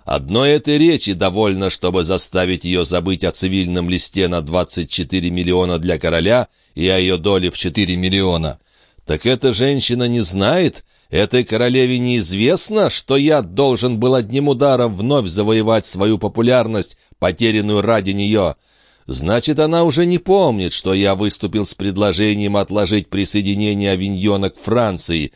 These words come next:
то есть поддержал короля, испытывавшего угрызение совести по отношению к духовенству. «Ошибка! Итак, она уже не помнит, что пока я был председателем якобинского клуба,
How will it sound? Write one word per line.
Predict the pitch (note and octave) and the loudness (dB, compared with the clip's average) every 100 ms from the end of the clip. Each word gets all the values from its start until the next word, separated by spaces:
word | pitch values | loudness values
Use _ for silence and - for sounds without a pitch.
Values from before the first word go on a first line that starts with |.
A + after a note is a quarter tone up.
| _ _ - | _ _ -2
то | F#2+ | 0
есть | G2 - | 0 -2
поддержал | A2 G#2+ F#2+ A#2+ F#2 B2+ G#2+ | -2 -2 0 0 2 0 0
короля, | F2+ G#2+ B2 C#3 G#2 - _ _ | 0 2 4 2 2 -2 _ _
испытывавшего | G#2+ G#2+ - B2 F#2 G#2 F#2+ - G#2+ | -4 -4 0 -2 0 -2 -2 -2 2
угрызение | G#2+ G#2+ G#2 F#2 G#2+ G#2+ G#2+ | 2 0 0 2 0 0 -2
совести | - A#2+ G#2 - F#2+ | 0 0 0 -4 -6
по | - F#2+ | -2 -2
отношению | F#2 G2+ - G2 F#2+ E2+ | -2 -2 0 -2 -4 -6
к | |
духовенству. | F2 F2 F#2+ G2+ F2 - C2+ C#2 - _ - | -6 -2 0 0 -2 -4 -6 -10 -10 _ -6
«Ошибка! | C#2 - - C3 B2 - D#3 G2+ - _ _ - | -2 0 2 2 0 0 0 0 -4 _ _ -6
Итак, | E2 A2 C3 D3 - | -4 0 0 0 -8
она | F#2+ G2+ A#2+ C3+ | -6 -2 0 0
уже | A#2+ D#3 | 0 0
не | D#3+ | 0
помнит, | F3 F3 A2 E2 | 2 0 0 -4
что | - F2 E2+ | -6 -6 -2
пока | F#2 G2+ | -2 0
я | G#2 G2+ | 0 2
был | G2+ F#2 | 0 -2
председателем | F#2+ F#2 - G2 A2+ A2 G#2 G2 | -2 -2 -2 0 2 0 -2 -2
якобинского | G2+ F#2+ G2 G#2+ G#2 - G2 F#2+ | -2 -2 -2 0 -2 -2 -2 -2
клуба, | - F3 C#3+ F2 | 2 2 4 0